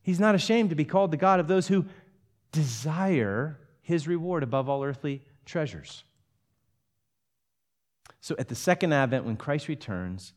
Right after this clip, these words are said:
he will proudly claim his own. And Christian,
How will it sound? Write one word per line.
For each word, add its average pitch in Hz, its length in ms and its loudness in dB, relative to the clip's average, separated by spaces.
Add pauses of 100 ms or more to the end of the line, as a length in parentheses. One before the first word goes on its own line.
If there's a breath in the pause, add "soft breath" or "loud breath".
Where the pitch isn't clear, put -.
(340 soft breath)
he 139 260 -4
will 107 500 -6 (1000)
proudly 117 1000 -8 (260)
claim 78 600 -8 (300)
his 95 200 -10
own. 73 240 -12 (3000 soft breath)
And 95 140 -8
Christian, 180 560 -4